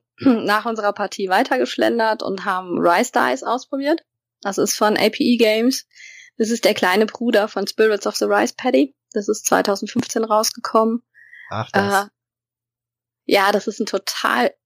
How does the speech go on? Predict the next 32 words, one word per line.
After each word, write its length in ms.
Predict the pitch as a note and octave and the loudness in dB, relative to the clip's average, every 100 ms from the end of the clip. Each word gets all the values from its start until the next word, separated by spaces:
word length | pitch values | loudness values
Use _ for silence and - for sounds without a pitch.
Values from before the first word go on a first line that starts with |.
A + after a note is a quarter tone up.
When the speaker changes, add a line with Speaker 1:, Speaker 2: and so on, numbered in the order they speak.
| - | -8
Speaker 1:
schönes 500 | - - B3 G#3+ G3 | -2 2 4 2 0
Spiel. 460 | - - F#3 C#4 D#4 - | -6 -4 -2 -2 -4 -4
Es 140 | G3+ | -2
ist 200 | G#3+ - | -2 -2
richtig 420 | G#3 G#3+ - G#3+ | -2 0 -2 -4
schön. 400 | - G3 G3 C4 - - - - - | 0 2 2 0 -4 -20 -20 -18 -2
Das 160 | G#3 - | 0 0
ist, 340 | - A3 - | 0 0 0
äh, 200 | - G3 | 2 2
du 80 | G3+ | 2
musst 180 | G3+ G3+ | 0 2
halt 200 | F#3+ - | 0 0
Reisfelder 680 | F3 A#3 - B3+ A#3+ A#3+ - | -2 -2 -4 -2 0 2 2
aufbauen 600 | G#3 - - A3 A3 A3 | 2 0 0 0 0 -2
und 100 | G3 | -4
musst 200 | G3 - | -6 -4
gucken, 240 | - G3+ F#3+ | -6 -2 0
dass 140 | F#3+ | -2
du 100 | - | -2
deine 240 | F#3 F3+ | -2 0
Reisfelder 560 | F3 G3+ - F#3+ F#3+ - | 2 0 -2 -4 -2 0
ordentlich 280 | - - - | 0 -2 -10
bewässerst 720 | F3+ G3 F#3+ G3+ F#3 F#3+ - | -2 0 0 -2 -2 -2 -6
und 160 | F3+ - | -8 -6
erstmal 480 | E3+ - F3 F3 G#3 | -6 -4 -2 -2 0
säst 580 | - G#3+ G#3+ G3 - - | 2 4 4 2 0 -4
und 180 | E3+ | -4
dann 140 | D#3+ E3+ | -6 -2
aberntest 840 | G3 - - F#3 F3+ F3+ F#3+ - | -4 -4 -4 0 0 0 -4 -2
und 160 | F3+ F3+ | 0 4
so. 240 | F3+ E3+ - - - - _ _ - | 4 4 0 -20 -20 -20 _ _ 0
Ähm, 280 | G3 G3 | 2 2